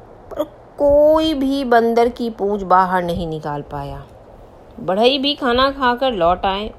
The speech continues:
उन्होंने, उन्हें देखकर सब बंदर भाग गए। फंसी हुई पूंछ वाला बंदर अकेला रह गया। एक बढ़ई ने बंदर को देखा और आगे बढ़ा।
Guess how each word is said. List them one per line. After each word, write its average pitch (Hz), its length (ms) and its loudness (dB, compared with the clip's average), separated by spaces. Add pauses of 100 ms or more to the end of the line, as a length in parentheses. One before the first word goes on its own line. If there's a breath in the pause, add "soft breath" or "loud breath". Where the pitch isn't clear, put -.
(120)
उन्होंने, 240 520 -2 (760 loud breath)
उन्हें 294 340 2
देखकर 214 500 2
सब 349 320 2
बंदर 226 400 2
भाग 151 420 -4
गए। 151 160 -10
फंसी - 760 -8
हुई 285 240 -6
पूंछ 254 380 -6
वाला 233 340 6
बंदर 208 380 0
अकेला 175 460 -2
रह 175 180 -4
गया। 180 400 -4 (2000 loud breath)
एक 294 340 0
बढ़ई 220 280 4
ने 240 160 4
बंदर 202 380 2
को 202 200 -2
देखा 180 440 0
और 240 100 6
आगे 165 420 0
बढ़ा। 151 400 -6